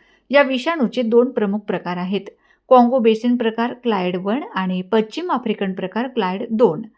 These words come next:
काँगो बेसिन प्रकार अत्यंत संसर्गजन्य आणि घातक असून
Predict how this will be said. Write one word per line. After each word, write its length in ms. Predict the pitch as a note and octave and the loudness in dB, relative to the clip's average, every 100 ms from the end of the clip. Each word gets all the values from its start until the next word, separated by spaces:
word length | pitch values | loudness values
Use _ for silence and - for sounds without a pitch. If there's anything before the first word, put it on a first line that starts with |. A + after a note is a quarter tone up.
| _ _ _ _ | _ _ _ _
काँगो 300 | C4 C4 C#4 | 6 6 4
बेसिन 320 | D#4+ D#4 D#4 | 0 -2 -4
प्रकार 340 | D4+ C4+ C4+ C4+ | -2 -2 0 -2
अत्यंत 340 | A#3+ A#3+ A#3 | -2 -2 0
संसर्गजन्य 880 | B3+ C4 G#3 G3 B3 A#3 F3+ F3 F3 F3 - | -2 -2 -4 0 0 0 0 -4 -6 -8 -8
आणि 220 | G3+ F#3+ | -6 -6
घातक 440 | F3+ G#3 G#3 C#4 | -6 -4 -4 -4
असून 280 | G3 F3 E3+ | -4 -4 -6